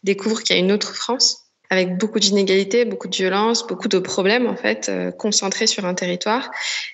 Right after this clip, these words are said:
Et du coup, dès qu'on arrive à Sarcelles, mes parents ouvrent une association d'accompagnement aux personnes, euh, primo-arrivantes pour les aider à rem-, faire leurs démarches administratives, à s'intégrer, à s'insérer,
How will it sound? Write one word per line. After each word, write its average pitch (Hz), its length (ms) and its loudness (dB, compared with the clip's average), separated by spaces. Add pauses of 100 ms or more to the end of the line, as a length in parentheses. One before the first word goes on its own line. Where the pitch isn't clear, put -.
Et 196 60 -2
du 190 160 0
coup, 214 120 -2
dès 220 300 4
qu'on 220 100 0
arrive 196 200 0
à 180 80 2
Sarcelles, - 460 0
mes 208 100 4
parents 190 280 2
ouvrent 196 200 0
une 180 120 2
association 185 680 2
d'accompagnement 185 680 2
aux 185 60 0
personnes, 185 460 0
euh, 175 160 2 (540)
primo-arrivantes 196 800 4 (480)
pour 196 120 -2
les 185 180 2
aider 185 200 2
à 190 80 4
rem-, 180 220 -2 (120)
faire 196 140 0
leurs 185 140 0
démarches 175 320 -2
administratives, 185 840 0
à 202 80 4
s'intégrer, 180 540 0
à 180 100 2
s'insérer, 180 680 0